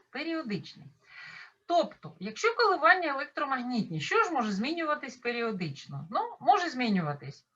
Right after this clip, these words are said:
сила струму, та, яка тече в контурі, може змінюватись заряд котушки, може змінюватись напруга.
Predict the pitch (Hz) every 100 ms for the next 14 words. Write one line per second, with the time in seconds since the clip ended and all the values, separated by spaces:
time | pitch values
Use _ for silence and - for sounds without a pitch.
0 | _ _ _ - 466 508 403 - 247 233
1 | 220 214 226 _ - 440 381 - 226 202
2 | 196 214 220 202 - 180 156 135 131 -
3 | _ - - 226 359 392 392 427 440 427
4 | 403 392 349 285 311 370 330 285 262 -
5 | 254 240 220 - - 220 226 285 285 254
6 | 294 339 320 311 285 262 247 - 202 151
7 | 135